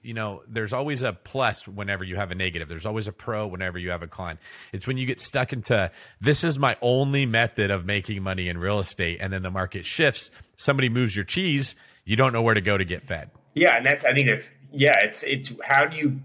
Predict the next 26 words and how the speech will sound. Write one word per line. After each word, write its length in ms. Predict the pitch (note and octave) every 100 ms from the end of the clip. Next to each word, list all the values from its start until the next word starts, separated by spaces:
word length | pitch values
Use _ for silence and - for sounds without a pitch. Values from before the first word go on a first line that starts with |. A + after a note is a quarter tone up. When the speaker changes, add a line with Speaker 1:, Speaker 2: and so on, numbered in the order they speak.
| - -
Speaker 2:
set 280 | - E3 C#3
up 160 | C3+
your 100 | B2+
income 400 | - A#2 A2+ C#3
streams 580 | C3+ - D3 D3 E3 -
to 120 | -
where 380 | C#3 A#2+ G#2+ G2 G2+
one 180 | B2 F#3+
of 80 |
the 60 | F3
rivers 340 | D3 D3+ C#3
can 100 | C#3
be 80 | B2
running 240 | A#2 B2 A2+
a 20 |
little 160 | A2+
dry, 520 | G#2+ A2 A2+ C3 E3 - -
but 140 | A2+
you're 160 | A2+ G#2
good. 280 | G2+ F2 - _ _ _ _ _ _ _ _ -
And, 100 | A#2+
and 260 | A2+ A#2 A#2+
it 160 | A#2
just 160 | A2+ B2+
goes 300 | C#3+ B2+ A2+
in, 260 | A#2 G#2+